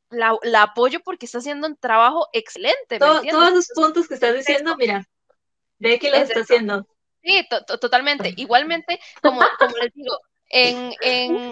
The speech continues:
Speaker 1: en N X T ahorita, como, eh, no sé, siento que las Toxic Attraction en general, pero Mandy Rose como tal,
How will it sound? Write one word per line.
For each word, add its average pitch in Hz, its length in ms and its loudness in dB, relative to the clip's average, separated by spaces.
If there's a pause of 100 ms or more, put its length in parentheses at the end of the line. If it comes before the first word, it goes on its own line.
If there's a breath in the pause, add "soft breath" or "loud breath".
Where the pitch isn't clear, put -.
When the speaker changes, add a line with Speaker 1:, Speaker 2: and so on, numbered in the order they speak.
Speaker 1:
en 262 160 -6
N 302 140 -4
X - 240 -12
T 311 180 -2
ahorita, 294 480 -2
como, 220 400 -10 (320)
eh, 240 240 -2
no 262 200 -4
sé, 226 180 -6
siento 262 320 -8
que 285 160 -4
las 226 340 0
Toxic 247 320 -6
Attraction 247 640 -2
en 196 140 -10
general, 214 480 0
pero 208 160 -4
Mandy 208 280 -6
Rose 233 340 -6
como 226 220 -10
tal, 208 320 -4